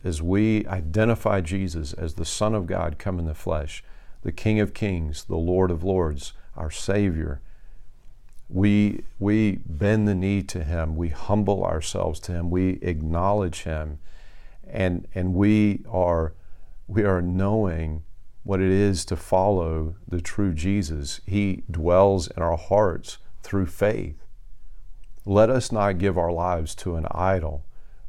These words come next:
but to Jesus Christ, who we meet in the Scriptures, who we know in the Spirit, and may it be so in his most holy name.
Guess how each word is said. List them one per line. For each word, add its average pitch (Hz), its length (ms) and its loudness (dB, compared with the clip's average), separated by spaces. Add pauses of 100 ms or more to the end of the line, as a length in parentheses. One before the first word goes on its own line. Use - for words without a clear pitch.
(120)
but 92 200 0
to 85 120 -2
Jesus 92 560 0
Christ, 82 760 -2 (240)
who 98 120 -4
we 82 200 0
meet 98 320 4
in 104 100 2
the 101 80 0
Scriptures, - 680 -6 (260)
who 92 100 -8
we 80 180 -2
know 85 280 0
in 90 80 0
the 87 80 -2
Spirit, 76 500 -4
and 76 160 -4
may 85 140 -2
it 95 140 -2
be 98 120 -2
so 78 480 -4 (380)
in 78 160 -2
his 90 300 2
most 87 320 0
holy 87 320 2
name. 69 400 -6